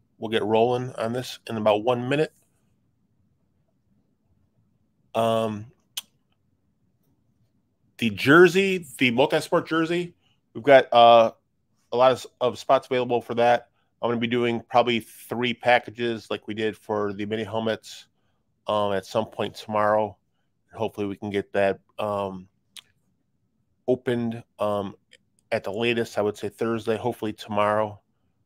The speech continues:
Um, it might be a, a little bit later, um, depending on what I've got going on tomorrow. So, um,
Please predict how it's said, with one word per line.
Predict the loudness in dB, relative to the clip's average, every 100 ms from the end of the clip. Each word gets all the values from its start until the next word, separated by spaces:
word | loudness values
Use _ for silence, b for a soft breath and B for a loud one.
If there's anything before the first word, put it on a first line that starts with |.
| _
Um, | -6 -4 -6 -8
it | -4
might | -4 -4
be | -6
a, | -6
a | -8 _ _ _ _ _ _ _
little | -4 -2
bit | 0
later, | 0 -2 -2 -4 -6
um, | -10 -8 -8 -12
depending | -12 -8 -8 -8
on | -6 -6 -6 -8
what | -6 -2
I've | -2 -2
got | -4
going | -2 -4 -2
on | -4
tomorrow. | -6 -8 -4 -2 -4 -8 _ _ _ _ _ _ _ _ _ _ -20 b b _
So, | 0 6 8 8 6
um, | 2 4 4 2 -4